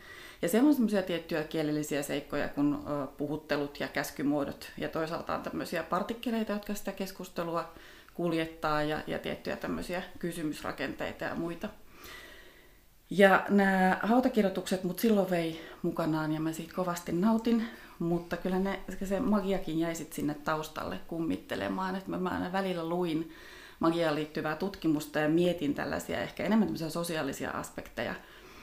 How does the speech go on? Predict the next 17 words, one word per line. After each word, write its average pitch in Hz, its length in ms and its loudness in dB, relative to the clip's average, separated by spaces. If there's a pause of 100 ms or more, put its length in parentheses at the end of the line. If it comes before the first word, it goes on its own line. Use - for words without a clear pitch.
(460)
niinku 156 120 -4
sukupuoleen 151 600 0
liittyviä 147 560 -2
ja 143 100 -2
tämmöisiä 147 400 0
niinku 147 160 -4
toimijuuteen 160 680 0
liittyviä - 560 -4 (520)
tekijöitä. 160 720 -2 (260)
Mutta 175 500 2 (100)
vähitellen 190 520 2
sit - 180 -8
virisi 180 360 0
myös 151 240 0
semmonen 147 360 0
ajatus, 151 440 -4
että, 160 280 -6